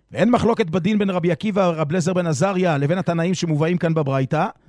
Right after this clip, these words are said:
אלא נחלקו במשמעות הדרשה בלבד מהיכן נדרש. אומרת הגמרא, "והני תנאי כהני תנאי." מחלוקת זו של רב אליעזר בן עזריה ורבי עקיבא,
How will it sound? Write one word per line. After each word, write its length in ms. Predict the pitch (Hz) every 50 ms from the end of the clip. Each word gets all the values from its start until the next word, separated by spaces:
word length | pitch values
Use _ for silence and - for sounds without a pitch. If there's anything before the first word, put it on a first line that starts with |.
| _ _ _ _ _ _ _ _ - -
אלא 160 | - 127 147
נחלקו 640 | 156 175 165 - 185 190 190 - 269 277 262 247 233
במשמעות 600 | 196 214 208 185 - - 185 202 226 233 - -
הדרשה 420 | 220 170 190 190 175 - 202 214
בלבד 340 | 185 196 202 190 180 233 233 160
מהיכן 380 | 196 196 175 170 - 180 190
נדרש. 500 | 185 175 151 170 180 170 151 - - - _ _ -
אומרת 280 | - 185 240 247 -
הגמרא, 260 | 247 202 208 226 233 220
"והני 380 | - 302 160 165 208 226 233 220
תנאי 440 | - 220 214 208 208 208 214 226 190
כהני 340 | - 196 196 196 208 220 220
תנאי." 440 | - - 208 202 208 202 202 160 - _ _ _ _ _ _ _ -
מחלוקת 440 | 107 104 113 190 226 - 208 180 120
זו 220 | 110 156 226 214
של 280 | 143 - 196 185 165 - -
רב 160 | 175 151 151
אליעזר 260 | 143 190 208 160 214 196
בן 120 | 196 185
עזריה 340 | 180 131 160 202 202 208 196
ורבי 280 | 175 185 175 175 156 165
עקיבא, 480 | 147 - 175 180 160 208 247 233 170